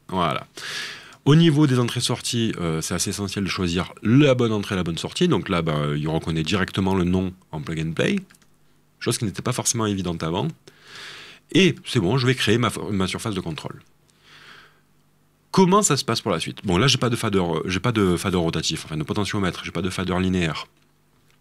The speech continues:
Ce que je vais faire, c'est que je vais choisir, euh, je vais considérer que c'est des pads, les notes du clavier, et je vais venir créer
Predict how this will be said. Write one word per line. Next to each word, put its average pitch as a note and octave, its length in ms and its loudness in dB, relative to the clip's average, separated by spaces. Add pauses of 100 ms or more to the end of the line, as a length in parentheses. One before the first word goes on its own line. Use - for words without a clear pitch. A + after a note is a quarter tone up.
(140)
Ce - 120 -6
que A#2 80 2
je G#2+ 80 2
vais G#2 80 0
faire, E2+ 200 -2
c'est F#2+ 120 -2
que E2 100 -8
je E2 60 -2
vais D#2+ 80 -2
choisir, A#2+ 540 0 (840)
euh, D2+ 460 -2 (260)
je G2 140 0
vais G#2 180 2 (460)
considérer C3+ 440 4
que - 60 2
c'est - 80 2
des F2+ 120 2
pads, A2 440 2 (380)
les E2+ 180 -4
notes F#2 260 0
du D2+ 120 -10
clavier, F#2+ 360 0 (540)
et D#3+ 80 6
je C#3+ 140 6
vais B2 80 8
venir A2 580 2 (1160)
créer B2+ 500 2